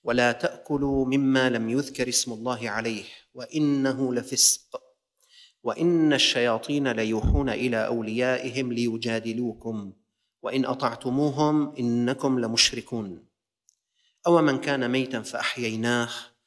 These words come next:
وجعلنا له نورا يمشي به في الناس كمن مثله في الظلمات ليس بخارج منها، كذلك زين للكافرين ما كانوا يعملون. وكذلك جعلنا في كل قرية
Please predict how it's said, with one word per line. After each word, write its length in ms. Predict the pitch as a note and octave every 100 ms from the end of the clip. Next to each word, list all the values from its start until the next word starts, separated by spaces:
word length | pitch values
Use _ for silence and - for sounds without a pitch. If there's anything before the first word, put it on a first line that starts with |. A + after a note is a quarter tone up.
| _ _ -
وجعلنا 500 | A#2 A#2+ D#3+ D#3+ C3+
له 260 | C#3 C3+
نورا 260 | C3 D3+ C3+
يمشي 480 | A#2+ C3+ C3+ C3 A#2
به 300 | C3 A2+ A2
في 100 | -
الناس 420 | A2+ A#2+ B2 -
كمن 320 | A2 A#2+ C3+
مثله 540 | D#3 B2+ D3+ C3+ A2+ A2
في 100 | D3
الظلمات 640 | C#3 C3 A#2 A#2+ C3 C3 G#2+ G2 _ _ -
ليس 260 | D#3 E3+ C3+
بخارج 640 | A#2+ G#2+ C3 B2 B2 C3+
منها، 640 | A#2 A2+ B2 A2 A#2+ B2 _ - _ _ _ -
كذلك 560 | A2+ A#2+ C3 C3 C3
زين 640 | A#2+ A#2+ D3+ C3+ B2 A2+ G#2+
للكافرين 800 | C3+ B2+ - A2+ - A#2+ C3 B2+
ما 160 | G#2+
كانوا 400 | G#2+ C3 B2+ B2
يعملون. 600 | A2+ G2+ A2 G#2+ G2+ F#2 - _ _ _ _ _ _ _
وكذلك 520 | - A#2 A#2 B2 B2 B2
جعلنا 500 | A#2+ A#2+ C#3+ B2+ A2
في 180 | -
كل 260 | G#2 B2+ A#2
قرية 400 | A2+ C#3 C3+ C3